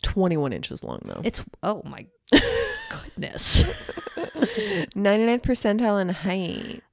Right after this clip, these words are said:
Speaker 2: Wow.
Speaker 1: Baby, or whatever that
Speaker 2: Nice.
Speaker 1: works.
Speaker 2: It's wild that I was seven pounds once, and now I'm, like, literally over a hundred and fifty pounds.
Speaker 1: I know. It's wild that I used to be a little, like,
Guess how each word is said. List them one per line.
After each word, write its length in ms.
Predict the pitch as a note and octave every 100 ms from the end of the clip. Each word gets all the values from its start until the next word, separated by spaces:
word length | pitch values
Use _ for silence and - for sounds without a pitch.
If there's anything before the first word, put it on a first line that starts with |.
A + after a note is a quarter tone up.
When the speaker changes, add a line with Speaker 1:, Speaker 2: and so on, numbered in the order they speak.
| -
Speaker 2:
Wow. 380 | D3+ D3+ F4+ D4+ - - D#3+ D#3 D#3+
Speaker 1:
Baby, 80 | -
or 80 | C#3+
whatever 240 | C3 F#3
that 60 | E3
Speaker 2:
Nice. 320 | F3+ G#3 -
Speaker 1:
works. 440 | G3+ - - - - - _ _ _ _
Speaker 2:
It's 180 | E3 -
wild 320 | E3 D#3+ A3+
that 100 | B3+
I 100 | G#3+
was 120 | G3
seven 400 | - - C#3+ E3
pounds 400 | D#3+ - - D#3
once, 320 | - - E3+ F#3
and 100 | E3+
now 140 | D#3
I'm, 200 | C3+ D#3+
like, 260 | D#3+ D#3 -
literally 760 | - D3+ D#3+ D#3 D#3+ D3+ D3+ - -
over 380 | D3+ D3+ F3 -
a 100 | -
hundred 340 | - - -
and 140 | -
fifty 320 | - - - -
pounds. 400 | - - - -
Speaker 1:
I 100 | E3+
know. 200 | D3+ C#3
It's 200 | C#3+ -
wild 300 | D#3 D3 D3
that 80 | D3
I 40 |
used 200 | C#3 C#3
to 60 | D3
be 100 | C#3+
a 80 | C#3
little, 180 | C3+ C3+
like, 280 | B2+ -